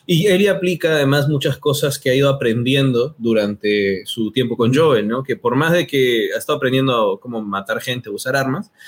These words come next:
Speaker 1: de alguna forma ha estado aprendiendo también a defenderse por sí
Speaker 2: A
Speaker 1: misma
Speaker 2: no
Speaker 1: en este
Speaker 2: confiar.
Speaker 1: mundo horrible. Claro, y no confiar en cualquier persona, sobre
Speaker 2: Sí.
Speaker 1: todo, ¿no? Entonces, esa lectura, esa, esa forma de, de, de ver la vida, de alguna manera, que podemos decir en el mundo real sería terrible,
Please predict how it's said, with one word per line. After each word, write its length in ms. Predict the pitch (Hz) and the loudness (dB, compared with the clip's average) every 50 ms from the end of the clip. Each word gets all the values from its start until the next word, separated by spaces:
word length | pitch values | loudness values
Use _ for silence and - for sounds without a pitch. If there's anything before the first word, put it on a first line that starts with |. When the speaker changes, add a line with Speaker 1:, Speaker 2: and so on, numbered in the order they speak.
| - - - - | -20 -20 -10 -4
Speaker 1:
de 80 | - 156 | 0 2
alguna 300 | 214 196 196 190 190 180 | 2 4 4 2 2 0
forma 420 | - - 185 175 165 160 160 160 160 | 0 2 2 2 2 2 0 0 -2
ha 80 | 156 | -2
estado 320 | 143 135 - 151 147 147 147 | -4 -2 0 0 0 2 0
aprendiendo 460 | 147 143 131 123 127 131 131 135 123 | 0 0 0 0 2 2 2 0 0
también 240 | 123 113 113 120 127 | 0 -2 0 0 0
a 40 | 120 | 0
defenderse 420 | 117 - - 110 117 110 - - | -2 -2 -2 0 0 0 0 -4
por 160 | - 110 110 - | -8 -10 -10 -6
sí 80 | 117 110 | -2 0
Speaker 2:
A 40 | |
Speaker 1:
misma 120 | 113 - 190 | 2 4 4
Speaker 2:
no 60 | 202 | 4
Speaker 1:
en 80 | 233 226 | 2 2
este 140 | 208 185 | 2 4
Speaker 2:
confiar. 200 | 165 127 151 160 151 | 4 4 4 4 4
Speaker 1:
mundo 100 | 135 131 | 4 4
horrible. 420 | 131 - 175 165 156 170 185 - - - - - - | 2 2 2 2 2 0 0 -2 -8 -16 -18 -10 -4
Claro, 140 | - 208 180 | 0 2 2
y 40 | 151 | 2
no 120 | 165 180 | 2 2
confiar 240 | - 190 147 180 180 | 0 0 0 0 0
en 60 | 170 | 0
cualquier 260 | 151 135 135 170 147 120 | 0 0 0 -2 -2 -2
persona, 420 | 143 143 - 220 190 123 107 104 | -2 -2 0 0 -2 -2 -2 -4
sobre 220 | - 110 104 107 139 | -6 -6 -2 -2 0
Speaker 2:
Sí. 40 | 127 | -2
Speaker 1:
todo, 180 | 95 90 92 98 98 | -2 -4 -6 -10 -14
¿no? 120 | 127 160 - _ _ _ _ - - - _ _ - | -16 -16 -16 _ _ _ _ -20 -20 -20 _ _ -4
Entonces, 680 | 127 135 139 151 143 139 160 160 147 - - - _ _ _ _ | -2 0 0 2 2 2 2 0 0 -2 -6 -10 _ _ _ _
esa 260 | - 196 180 185 214 196 | -2 0 2 2 2 2
lectura, 540 | 185 160 - - 202 202 196 180 170 151 156 | 2 0 0 0 0 2 4 4 4 4 4
esa, 560 | 156 147 - 180 175 170 165 156 147 139 - | 2 2 0 0 0 2 2 2 2 2 0
esa 180 | 151 139 175 151 | 0 0 -2 -4
forma 380 | - - 208 208 190 185 175 156 | -2 0 0 0 2 2 2 2
de, 260 | 139 135 131 131 - | 2 2 0 -2 -2
de, 360 | 131 123 120 117 113 113 107 | -2 0 2 2 2 0 0
de 100 | 113 117 | 0 0
ver 180 | 127 147 160 170 | 2 2 2 2
la 120 | 170 165 | 2 2
vida, 320 | 160 170 175 165 170 165 156 | 2 2 4 4 2 2 2
de 80 | 143 | 2
alguna 260 | 131 131 147 156 160 151 | 2 2 0 0 -2 -2
manera, 640 | 139 135 143 143 143 147 143 139 135 123 113 110 - | 0 0 0 0 2 2 0 0 0 0 -2 -4 -6
que 60 | 123 | -8
podemos 300 | - - 127 139 143 135 | -4 -4 -2 -2 0 -2
decir 360 | 117 143 - 147 139 131 117 113 92 | -2 -4 -4 -4 -4 -4 -6 -8 -12
en 120 | 90 104 107 | -16 -16 -16
el 60 | 110 | -16
mundo 240 | 123 139 143 147 135 | -14 -8 -6 -4 -2
real 280 | 131 123 123 131 131 - | 0 0 0 0 0 -2
sería 280 | - 127 131 131 131 | -4 -2 -2 -2 0
terrible, 640 | - 117 123 175 202 208 185 160 147 151 190 202 | 0 0 0 2 2 2 2 2 0 0 -2 -4